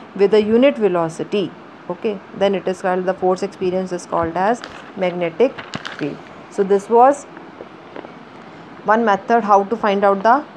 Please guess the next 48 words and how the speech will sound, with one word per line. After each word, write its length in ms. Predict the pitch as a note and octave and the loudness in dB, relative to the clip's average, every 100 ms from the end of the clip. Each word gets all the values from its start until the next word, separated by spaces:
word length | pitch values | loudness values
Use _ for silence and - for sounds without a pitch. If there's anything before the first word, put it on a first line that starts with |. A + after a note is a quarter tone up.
| G#3 | 0
direction 400 | F#3+ F#3 - F#3 | 2 2 -2 -4
of 120 | E3+ E3 | -4 -6
magnetic 400 | E3 E3 F3+ - | -6 -6 -6 -2
field। 280 | G3+ G#3+ - | -4 -4 -4
मैंने 160 | F#3+ G3 | -2 0
आपको 200 | F#3+ G3+ | 0 -2
बताया 280 | G#3 G#3+ | 2 2
जब 220 | A3 A3 - | 2 -2 0
cross 300 | F#3 F#3+ - | 0 0 -2
product 340 | A3 A3 A3+ | -2 -2 -2
होगा 200 | A3+ A#3+ | -2 -2
ना, 140 | D#4 E4 - - - - | -4 -10 -18 -20 -20 -2
force 260 | G#3 A3+ B3 | 0 2 -2
में 80 | A#3+ | 0
cross 240 | A#3+ A#3+ | 0 0
product 320 | C4 C4 C4 | -2 -2 0
आ 80 | C4+ | 0
रहा 140 | C4 C4+ | 0 -2
था, 80 | C4+ | -2
तो 120 | C4+ | 2
आप 200 | B3+ A#3+ | 2 0
में 160 | A#3 A#3 | -2 0
एक 220 | A3+ A3+ | 0 0
method 180 | A#3 A3+ | -4 -4
मैंने 260 | A3+ A3+ A3+ | -4 -2 -4
आपको 240 | A3 - | -6 -6
बताया 160 | A#3 A#3 | -6 -2
था 60 | A#3+ | 0
राइट 300 | F3 E3+ F3+ | 0 -4 -10
hand 120 | E3 | -12
screw 200 | - F3 | -10 -10
रूल। 220 | E3+ E3+ - - - - A3 | -8 -10 -12 -16 -12 -4 -2
दूसरा 340 | B3 - C#4 | -2 4 4
आपके 220 | C4+ C4+ | 4 0
पास 340 | C4+ C4+ D4 - | 0 2 2 0
Fleming's 420 | A#3+ A#3 B3+ - | 0 2 0 0
का 120 | C4+ | 0
left 300 | B3 A3 A#3 | 2 0 -2
hand 140 | A3+ | -2
rule 140 | A3 A#3+ | -2 -2
जो 120 | A3+ | 0
आपने 200 | G#3+ A3+ | 0 -2
class 340 | A3+ G3 G3 G3 | 0 0 0 -4
tenth 220 | G3 F#3+ | -6 -4
में 120 | G3+ | -6
पढ़ा 220 | F3 E3 E3 | -6 -8 -8
भी 100 | |
है। 100 | E3+ | -10